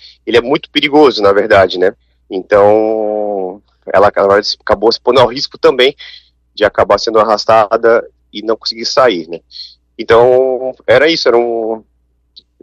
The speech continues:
penso eu que era um, um passeio de, de Natal, em que tava ali a criança de cinco anos junto com a madrinha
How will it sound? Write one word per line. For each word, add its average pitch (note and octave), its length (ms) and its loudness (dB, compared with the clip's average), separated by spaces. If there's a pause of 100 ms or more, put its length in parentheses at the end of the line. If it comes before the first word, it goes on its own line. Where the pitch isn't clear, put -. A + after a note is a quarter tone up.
penso G#2+ 300 0
eu G2+ 120 4
que G#2+ 120 -2
era G2+ 120 2
um, G2+ 160 -4 (460)
um G#2 60 -6
passeio G#2 340 0
de, G2 260 -8 (320)
de F#3+ 140 -4
Natal, C3+ 460 2
em B2+ 120 -10
que - 120 -18
tava G#2+ 240 2
ali A2+ 260 -2 (480)
a G2 80 -2
criança G#2 400 -2
de G#2+ 80 -12
cinco - 300 -4
anos B2+ 140 0
junto A2+ 200 -8
com - 80 0
a C3 40 4
madrinha B2+ 500 0